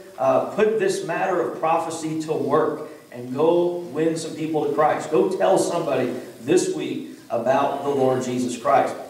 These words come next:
Uh, as I mentioned last week, I think I had fifty-eight different verses, uh, in our study last week. And the way I'm viewing this study is it's a marathon study. It's not something we're going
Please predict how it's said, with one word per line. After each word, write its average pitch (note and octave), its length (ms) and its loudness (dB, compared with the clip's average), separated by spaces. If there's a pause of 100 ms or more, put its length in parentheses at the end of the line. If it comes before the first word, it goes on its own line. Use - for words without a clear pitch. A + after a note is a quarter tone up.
(200)
Uh, - 500 2
as G3+ 180 6
I G3+ 80 4
mentioned G#3 300 2
last F#3+ 340 4
week, G#3 120 -4
I - 100 -2
think G3 220 -6
I D#3+ 60 2
had D#3+ 160 4
fifty-eight F3 680 0
different D#3+ 300 2
verses, F3+ 540 0 (260)
uh, C3+ 320 4
in D#3+ 160 4
our D3 220 2
study E3 380 2
last F3+ 420 0
week. D3+ 320 -4 (220)
And D3+ 120 2
the D3 60 2
way - 260 4
I'm - 120 0
viewing G3 320 0
this D#3+ 220 0
study F#3 280 0
is C#3 200 -4
it's G3+ 140 0
a - 60 0
marathon D#3+ 720 0
study. - 400 0
It's - 140 -6
not F#3+ 200 4
something E3+ 460 0
we're D#3 140 2
going D#3+ 240 4